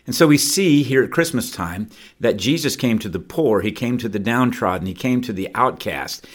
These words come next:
he came to the lowest in society, and he elevated them. And so we see that still happening today. God loves poor people. He doesn't just love poor people. Some people would say they create a whole theology about God's love for poor people. He loves all people.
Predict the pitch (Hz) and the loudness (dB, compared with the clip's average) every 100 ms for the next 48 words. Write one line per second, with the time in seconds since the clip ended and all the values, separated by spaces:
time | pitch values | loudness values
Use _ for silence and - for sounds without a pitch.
0 | - - 151 165 160 143 127 117 120 170 | -10 -4 -2 -2 -2 -2 0 4 6 8
1 | 165 117 - 98 - - 82 90 107 104 | 6 4 -2 -6 -4 -6 -6 -6 -6 -6
2 | 117 123 120 160 131 101 87 76 76 - | -2 -2 2 4 4 2 -4 -8 -12 -16
3 | - _ _ - - - - 165 135 151 | -20 _ _ -20 -20 -6 4 6 8 6
4 | 160 180 156 - - 135 131 131 135 127 | 4 6 6 6 4 6 6 6 0 2
5 | 160 147 95 110 107 131 127 131 110 - | 4 6 4 4 4 6 6 4 2 -6
6 | - 190 170 110 87 87 120 139 120 110 | 4 6 6 2 -2 -4 0 2 2 0
7 | 95 156 190 123 98 - 101 92 104 104 | 4 6 6 4 2 2 0 0 -2 -2
8 | 123 139 139 139 110 110 98 - 110 107 | -2 0 0 -2 0 0 0 4 6 6
9 | - - - - - 131 120 107 139 - | 2 -16 -2 0 4 6 6 6 4 4
10 | 131 123 123 101 98 98 101 113 110 110 | 6 6 6 2 0 -2 0 2 2 4
11 | 117 101 98 - 180 - 85 82 90 - | 0 0 -4 2 2 2 -6 -6 -8 -10
12 | - - 214 202 190 196 233 - - - | -20 -2 2 2 2 2 0 -2 -8 -12